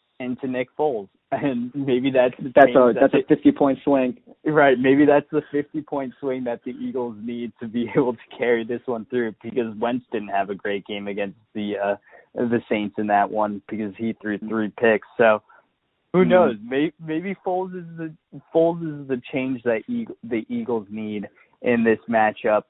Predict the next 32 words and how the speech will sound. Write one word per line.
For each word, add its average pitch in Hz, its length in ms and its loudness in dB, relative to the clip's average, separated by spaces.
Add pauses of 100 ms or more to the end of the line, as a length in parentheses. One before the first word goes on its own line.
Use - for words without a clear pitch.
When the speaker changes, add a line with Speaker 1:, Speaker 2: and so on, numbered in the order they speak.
(360)
Speaker 1:
I 123 100 2
mean, 131 240 -4
I'm 139 220 0
taking 170 320 -6
the 160 140 -12
Saints, 123 340 -8
but 117 240 -6
I 120 280 -2 (140)
hope 170 580 -2
I'm 135 300 0
wrong 113 400 -10
in 113 140 -12
this 110 220 -20
one, 110 360 -10 (560)
because 123 400 -2 (120)
it 135 80 -2
would 131 140 -2
be 123 220 -4 (220)
fascinating 113 1300 -2
with 120 200 -4
all 113 200 0
the 113 120 -4
questions 110 720 -6 (440)
to 127 80 -2 (180)
see 120 200 0
what 110 500 2
ends 123 240 -4
up 113 140 -4
happening 107 680 -6 (340)
with 131 240 -4
the 127 60 -6
Eagles 113 680 -4